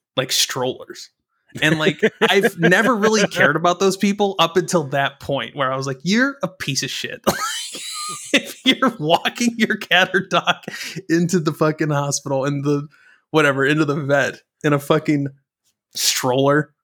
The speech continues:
Speaker 1: Come
Speaker 2: Yeah.
Speaker 1: on.
Speaker 2: Right?
Speaker 1: Um, don't mind me over here being a real parent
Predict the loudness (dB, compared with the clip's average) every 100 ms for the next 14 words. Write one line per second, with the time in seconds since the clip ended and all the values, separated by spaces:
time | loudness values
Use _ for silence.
0 | _ _ _ _ _ _ _ 0 0 0
1 | -8 _ _ _ -20 _ -4 0 0 -2
2 | _ _ -20 -20 -20 _ -4 -2 2 2
3 | 4 4 4 4 4 4 4 4 2 0
4 | 0 -2 -2 -6 -8 -8